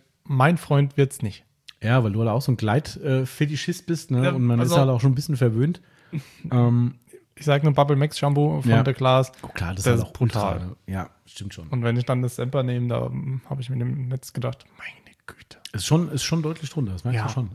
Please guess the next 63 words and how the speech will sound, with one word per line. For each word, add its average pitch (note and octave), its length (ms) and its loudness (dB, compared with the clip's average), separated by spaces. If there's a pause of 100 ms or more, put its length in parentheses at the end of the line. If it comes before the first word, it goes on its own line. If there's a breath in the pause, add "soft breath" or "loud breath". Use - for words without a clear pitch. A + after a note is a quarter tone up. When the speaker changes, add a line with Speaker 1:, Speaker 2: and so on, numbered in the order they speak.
(100)
Speaker 2:
Also A#2 160 4
man C#3 80 6
Speaker 1:
Ja. B2 80 0
Speaker 2:
kann's F3+ 180 2
schon F3 160 0
verbessern, D#3 380 0
indem D3+ 160 0
man C#3 80 2
ein C3 40 2
bisschen B2+ 220 -2
höher B2+ 140 0
dosiert. A#2 420 -8 (120)
Das A#2 120 -12
geht. F#3 260 -6 (140)
Speaker 1:
Ja. A#2+ 160 0 (260 loud breath)
Speaker 2:
Ne? E3+ 220 0 (560)
Und C#3+ 140 0
es C3+ 100 4
ist D3 100 -4
auch B2 120 0
fernab C3 360 0
von A2 140 -4
schlecht, - 560 0
aber, C#3 380 2
ne, D3 360 2
wie, C3+ 320 -6 (120)
wie C#3 40 -6
sagt C#3+ 220 -6
man D3+ 80 -6
immer, D3 100 -4
das B2+ 140 -8
Gute C#3+ 220 -8
ist A#2+ 60 -2
des A#2 100 -4
besseren A#2+ 300 -4
Feind C#3+ 260 -2
oder B2 80 0
umgedreht. E3 340 -2 (520 loud breath)
Ähm, C#3+ 360 4 (680)
wenn C3+ 160 4
du C#3 100 8
halt C3+ 140 6
mal C#3 100 4
so B2+ 140 2
ein B2+ 60 6
The A#2+ 80 2
Class C3+ 280 0
in E3 60 0
der C#3 80 4
Hand C#3 160 2
hattest, C#3+ 320 0
was B2+ 120 0
so A#2+ 160 2
super B2+ 320 0
flutschi - 380 -4
ist, C#3 240 -2
dann B2 160 2
ist A2+ 160 -2
das - 180 -2
halt B2 140 2
schon A#2+ 160 0
fast - 240 -6
bremsend. E2+ 460 -6